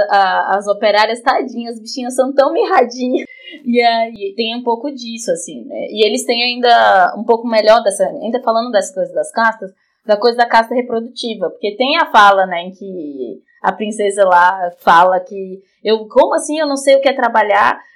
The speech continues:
Você sabe o que é esperarem de que você ponha um filhote a cada dez segundos pro resto da sua vida? Entendeu? Ela labuta, entendeu? Tava chamando esse ponto importante do que é realmente a,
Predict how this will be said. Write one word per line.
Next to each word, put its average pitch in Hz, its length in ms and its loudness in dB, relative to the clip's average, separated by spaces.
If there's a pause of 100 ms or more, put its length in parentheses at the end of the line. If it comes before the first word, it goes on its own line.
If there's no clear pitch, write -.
(100)
Você 247 280 -4
sabe 302 280 0
o 311 40 -8
que 302 120 -2
é 202 880 2 (260)
esperarem 240 600 2
de 240 160 -8
que 240 100 -16
você 226 400 -4
ponha 233 580 -8
um 254 60 -4
filhote 240 460 4
a 226 40 2
cada 226 220 0
dez 233 300 0
segundos 226 640 -4 (300)
pro 240 120 2
resto 269 220 6
da 277 100 4
sua 240 240 2
vida? 240 420 -2 (360)
Entendeu? 226 460 2
Ela 240 160 6
labuta, 240 600 2
entendeu? 196 500 -6 (360)
Tava 202 200 4
chamando 226 400 0
esse 226 400 -4
ponto 233 200 -6
importante 233 500 -4
do 240 80 -8
que 403 140 -2
é - 140 6
realmente 269 400 -2
a, 262 100 2